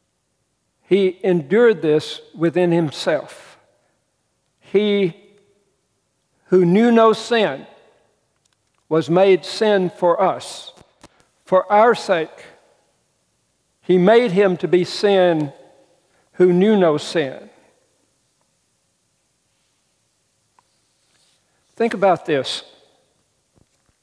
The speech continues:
Try to recall the worst sin that you have ever done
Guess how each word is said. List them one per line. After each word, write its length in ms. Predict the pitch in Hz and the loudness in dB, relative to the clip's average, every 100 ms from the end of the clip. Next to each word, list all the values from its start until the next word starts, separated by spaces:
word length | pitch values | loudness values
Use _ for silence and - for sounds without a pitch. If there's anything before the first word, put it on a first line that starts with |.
| _ _ _ _ _ | _ _ _ _ _
Try 200 | 247 262 | 2 2
to 80 | 269 | 2
recall 1120 | 220 - 208 180 165 180 - - - _ _ _ _ _ _ _ _ _ _ - | -4 0 2 4 2 0 -4 -20 -20 _ _ _ _ _ _ _ _ _ _ -6
the 80 | 165 | -2
worst 540 | 170 226 226 - - | 2 2 0 -6 -8
sin 460 | 214 196 147 139 127 _ _ _ _ _ _ - | -2 -2 -2 -6 -14 _ _ _ _ _ _ -8
that 220 | 156 - | -6 -2
you 120 | 185 | 0
have 120 | 156 | 0
ever 240 | - 180 180 | -2 -2 -2
done 340 | 160 131 | -2 -6